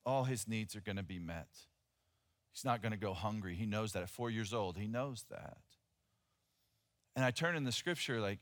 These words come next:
Matthew six, he's like, "Look at the birds, look at the flowers. Your heavenly Father feeds them. Does he not love you more than them?"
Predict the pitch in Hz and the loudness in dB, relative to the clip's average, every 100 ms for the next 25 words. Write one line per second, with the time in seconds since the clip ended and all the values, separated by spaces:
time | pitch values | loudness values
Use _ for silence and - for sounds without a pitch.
0 | - - - _ _ 131 135 131 107 - | -10 -20 -20 _ _ 2 2 0 -4 -2
1 | 139 127 - 123 107 101 156 - 151 - | 0 0 -2 -4 -4 -4 -4 -6 -10 -2
2 | 165 165 147 - - - - 185 170 170 | 0 2 -2 -6 -14 -10 -6 6 8 8
3 | 156 127 101 87 - - - _ _ _ | 4 0 -6 -10 -12 -14 -18 _ _ _
4 | _ _ _ _ _ _ _ _ _ _ | _ _ _ _ _ _ _ _ _ _
5 | _ _ _ 151 165 185 170 135 - 110 | _ _ _ 6 6 6 4 0 4 8
6 | 156 135 113 - 143 185 147 - 143 185 | 8 8 2 0 2 2 -2 -2 2 4
7 | 180 135 120 131 170 165 170 143 151 170 | 2 -2 0 4 4 6 4 6 2 2
8 | 143 175 175 139 131 127 175 190 190 | 4 4 2 -2 2 4 6 2 -2